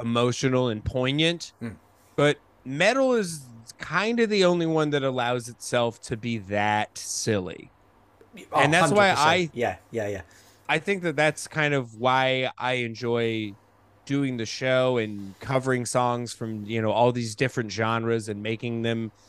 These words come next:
Speaker 1: metal, is to try to be like, "Come and play in this sandbox." Like, it's
Speaker 2: <laughs>
Speaker 1: silly.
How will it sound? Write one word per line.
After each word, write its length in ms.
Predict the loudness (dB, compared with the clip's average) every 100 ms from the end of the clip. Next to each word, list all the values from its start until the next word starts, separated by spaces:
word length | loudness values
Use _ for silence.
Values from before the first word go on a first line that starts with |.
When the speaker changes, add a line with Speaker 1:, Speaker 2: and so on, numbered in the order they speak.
| _ _ -6
Speaker 1:
metal, 460 | 0 4 6 4 4
is 460 | 0 -2 -4 -14 -18 _ _ _ _
to 120 | -4
try 320 | -2 4 4 4
to 100 | 4
be 180 | 4
like, 480 | 4 6 4 0 -12 _ _ _ _ -12
"Come 480 | -2 4 6 4 2
and 360 | -2 -2 -6 -10 _ _ -6
play 320 | 0 4 4
in 120 | 2
this 180 | 0 -2
sandbox." 720 | -4 -4 -4 -8 -12 -16 -6 0
Like, 220 | 0 0
it's 520 | 0 0 2 0 -2 0 -2 -2
Speaker 2:
<laughs> 360 | -8 -8 -2 4
Speaker 1:
silly. 460 | 4 4 0 -6